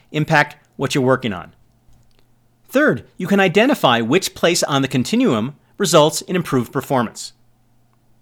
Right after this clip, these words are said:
One of the most common reasons why athletes don't like to experiment is that they'll certainly make mistakes, struggle in their training, and yes, fail.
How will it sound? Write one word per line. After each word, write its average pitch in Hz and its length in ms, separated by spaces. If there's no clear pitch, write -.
One 175 100
of 190 60
the 190 40
most 190 140
common 262 320
reasons 190 340
why 147 140
athletes 147 400
don't 151 240
like 151 300
to 202 80
experiment 104 500
is 147 80
that 170 140
they'll 202 140
certainly 202 460
make 175 240
mistakes, 139 600
struggle 190 460
in 147 100
their 123 100
training, 117 460
and 180 120
yes, 160 360
fail. 117 460